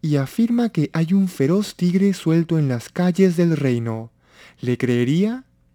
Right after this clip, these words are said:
El rey Hui respondió afirmativamente. Creería que, efectivamente,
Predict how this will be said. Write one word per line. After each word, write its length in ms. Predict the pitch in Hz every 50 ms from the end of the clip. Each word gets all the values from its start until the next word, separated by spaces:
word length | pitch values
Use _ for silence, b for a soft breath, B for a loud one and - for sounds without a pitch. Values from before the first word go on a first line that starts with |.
| _ _ _ _ _ _ _ _ _ _
El 240 | - 123 117 113 107
rey 180 | - 123 113 107
Hui 440 | - - 175 185 196 208 214 214 b b b b b b
respondió 760 | 135 127 117 - - 123 120 120 127 151 165 175 190 - _ -
afirmativamente. 1400 | 127 104 - 127 120 117 107 113 113 - - 160 156 165 165 151 131 120 113 104 104 - 107 104 104 104 110 _ _ b b b b b b b b b
Creería 680 | - 127 120 113 107 110 123 165 185 202 220 226 226 185
que, 420 | - 170 147 127 120 117 113 120 - _ _ _ -
efectivamente, 1040 | 143 120 - 123 - - - 139 120 117 120 151 190 208 214 - 247 247 254 262